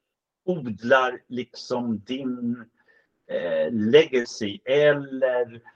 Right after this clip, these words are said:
eh, du odlar ett framtida arv genom att ge intervjuer.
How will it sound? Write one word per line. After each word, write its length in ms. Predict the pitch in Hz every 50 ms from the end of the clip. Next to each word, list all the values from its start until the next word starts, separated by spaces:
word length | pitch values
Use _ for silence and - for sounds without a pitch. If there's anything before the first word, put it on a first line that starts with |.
| _ _ _
eh, 380 | - - - 92 92 90 - 110 110
du 200 | - 147 123 156 208
odlar 500 | 208 196 160 120 117 113 160 170 143 120
ett 120 | 110 -
framtida 680 | _ - 151 143 117 101 98 98 - - 117 110 107 123
arv 460 | - - 131 156 156 - - - 82 - _ 98 - _ _ _
genom 480 | - 107 107 113 104 92 85 87 95
att 120 | 110 110 - 92
ge 120 | 92 98 95
intervjuer. 680 | 90 87 - - 107 107 - 151 180 220 214 -